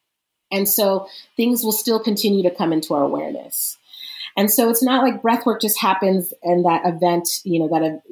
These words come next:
just in that event, in that experience. It has a domino effect of,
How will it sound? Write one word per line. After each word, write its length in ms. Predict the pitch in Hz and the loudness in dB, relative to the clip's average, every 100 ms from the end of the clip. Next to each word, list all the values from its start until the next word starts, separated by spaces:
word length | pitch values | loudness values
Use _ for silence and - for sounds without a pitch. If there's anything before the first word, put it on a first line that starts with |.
| 165 - - | -20 -14 -4
just 220 | 190 - - | -2 -2 2
in 200 | 190 185 | 2 4
that 160 | 175 | 2
event, 480 | 160 151 165 233 240 - - _ _ - | 0 -2 -2 -2 -4 -8 -12 _ _ -2
in 160 | 180 185 | 0 2
that 140 | 170 | 0
experience. 760 | 170 - 180 180 196 262 262 - | -2 0 0 2 0 0 -2 -4
It 100 | 180 | -2
has 240 | 190 208 | 0 -2
a 80 | 208 | 0
domino 440 | 185 180 196 175 | 0 2 2 0
effect 560 | 160 - 131 - - - _ _ _ 175 | -2 -2 -4 -4 -12 -16 _ _ _ 0
of, 560 | 175 165 160 151 147 | 2 2 2 2 -4